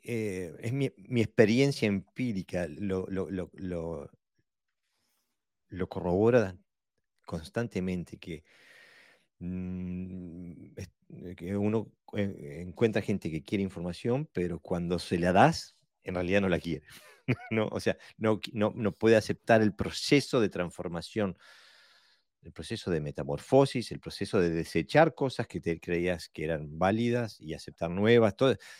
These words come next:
todo, todo, todo esa, ese proceso, mm, alquímico casi, interno, ¿no? De aprendizaje, de transformación, de, de, de transformarse en algo nuevo y por lo tanto dejar de ser alguna de las cosas viejas.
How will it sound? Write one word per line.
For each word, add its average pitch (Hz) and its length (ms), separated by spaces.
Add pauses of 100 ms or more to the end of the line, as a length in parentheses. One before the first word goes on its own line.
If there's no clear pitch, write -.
(140)
todo, - 220
todo, - 260 (160)
todo 143 120
esa, 110 440 (180)
ese - 240
proceso, 87 720
mm, - 1500 (180)
alquímico 95 960
casi, 80 480
interno, 113 580
¿no? 139 180
De 110 120
aprendizaje, 92 720
de 92 80
transformación, 85 840 (640)
de, 82 540
de, 85 240
de 82 240
transformarse 98 580
en 107 60
algo 87 240
nuevo 127 380
y 143 40
por 87 160
lo 85 140
tanto 104 260
dejar 95 500 (380)
de - 160
ser 95 220
alguna 85 340
de 80 60
las 78 120
cosas 80 300
viejas. 98 300